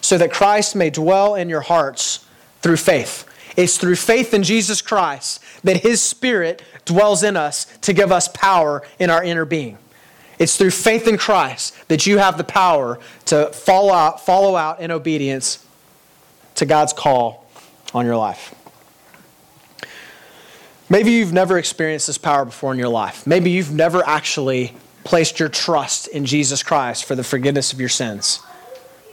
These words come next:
Maybe that's something that you want. And you're sitting there going, "I want God's forgiveness in my life this morning. I want to know that I'm forgiven of my sins and that I can follow God and that I can have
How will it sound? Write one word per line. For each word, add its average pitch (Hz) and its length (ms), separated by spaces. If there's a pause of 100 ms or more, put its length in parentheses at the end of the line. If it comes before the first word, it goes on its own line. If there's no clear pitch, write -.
(300)
Maybe 196 280
that's 196 200
something 208 300
that 185 220
you 196 100
want. 151 320 (1300)
And 151 400 (400)
you're 156 120
sitting 175 240
there 170 140
going, 156 320 (180)
"I 202 100
want 156 340
God's 117 240
forgiveness 110 480
in 117 60
my 107 100
life 104 240
this - 180
morning. 101 280 (640)
I 165 80
want 180 280
to 147 120
know 127 240
that 117 320 (520)
I'm 131 120
forgiven 139 420
of 131 160
my 117 140
sins 113 440
and 139 200
that 135 240 (280)
I 143 140
can 160 380
follow 127 400
God 117 260
and 131 140
that 135 140 (140)
I 156 120
can - 340
have 139 260